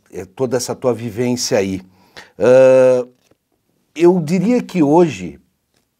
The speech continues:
a gente falando com pessoas, até quando nos bastidores nós conversávamos, existe uma preocupação muito grande por parte da sociedade com a questão da educação financeira. Desde os nossos jovens, desde as crianças até os nossos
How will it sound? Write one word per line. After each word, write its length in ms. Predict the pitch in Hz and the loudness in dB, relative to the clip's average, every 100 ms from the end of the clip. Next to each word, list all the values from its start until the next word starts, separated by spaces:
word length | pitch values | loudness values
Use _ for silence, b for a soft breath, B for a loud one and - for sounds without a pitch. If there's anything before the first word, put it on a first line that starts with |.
| _ _ _ | _ _ _
a 120 | 196 | -6
gente 240 | 185 262 | -6 -8
falando 380 | - 175 160 160 | -4 -2 -2 -4
com 140 | - 127 | -8 -8
pessoas, 420 | 120 104 156 139 | -6 -6 -6 -6
até 240 | - 180 | -6 -8
quando 320 | 180 170 156 | -8 -8 -8
nos 160 | 139 117 | -8 -8
bastidores 540 | 101 120 - 95 123 | -4 -4 -4 -6 -6
nós 200 | 110 92 | -6 -10
conversávamos, 960 | - 110 92 80 - 117 123 90 76 - B B B B B B | -10 -10 -8 -10 -6 -4 -4 -6 -12 -20 B B B B B B
existe 400 | 147 131 214 240 | -6 -4 -4 -4
uma 140 | 226 185 | -4 -2
preocupação 640 | 156 139 - 127 - 160 | -4 -6 -8 -8 -6 -6
muito 280 | 156 202 147 | -6 -6 -4
grande 500 | 123 131 143 117 - | 0 2 0 -2 -8
por 200 | - 95 | -12 -6
parte 240 | 117 117 | -4 -4
da 80 | 104 | -6
sociedade 680 | - 104 104 82 104 117 117 | -10 -10 -8 -6 -4 -6 -8
com 120 | 120 | -10
a 60 | |
questão 420 | - 107 - 117 117 | -8 -10 -10 -10 -6
da 140 | 117 | -4
educação 840 | 113 110 107 110 - - - 127 | -4 -8 -14 -16 -16 -12 -8 -6
financeira. 800 | 123 - 87 76 - - 69 65 _ b b b b | -8 -12 -12 -12 -14 -14 -14 -16 _ b b b b
Desde 320 | 92 156 185 | -2 0 0
os 100 | 147 | -4
nossos 360 | 117 120 - 139 | -10 -12 -14 -16
jovens, 420 | 113 143 190 127 | -8 -6 -6 -8
desde 220 | 110 170 | -8 -6
as 100 | 170 | -8
crianças 640 | - 143 123 135 170 180 170 | -8 -6 -4 -2 -4 -6 -10
até 200 | 156 147 | -8 -6
os 120 | 143 | -6
nossos 400 | 131 123 139 - | -6 -8 -10 -18